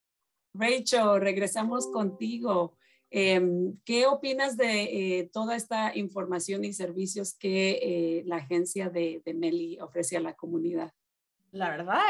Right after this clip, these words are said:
Speaker 2: es, son muchos los servicios que están <laughs> ofreciendo. La, no tenía idea. Yo estoy tomando notas acá porque muy, mis clientes, co-,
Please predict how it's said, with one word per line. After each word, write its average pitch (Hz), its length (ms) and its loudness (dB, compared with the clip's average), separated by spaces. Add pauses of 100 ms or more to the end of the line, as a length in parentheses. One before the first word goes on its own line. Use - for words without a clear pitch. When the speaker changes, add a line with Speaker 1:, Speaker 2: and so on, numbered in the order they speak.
Speaker 2:
es, 190 200 -8 (480)
son 180 380 -6
muchos 330 420 0
los 208 160 -4
servicios 302 440 -6
que 240 80 -2
están 247 240 -4
<laughs> 370 240 2
ofreciendo. 294 460 0
La, 247 180 2
no 240 160 -2
tenía 226 280 -4
idea. 170 420 0
Yo 208 160 -4
estoy 220 200 -6
tomando 208 400 -4
notas 214 400 0
acá 302 240 -2
porque 165 300 -8
muy, 196 280 -6
mis 190 200 -6
clientes, 180 460 -4 (340)
co-, 170 240 -6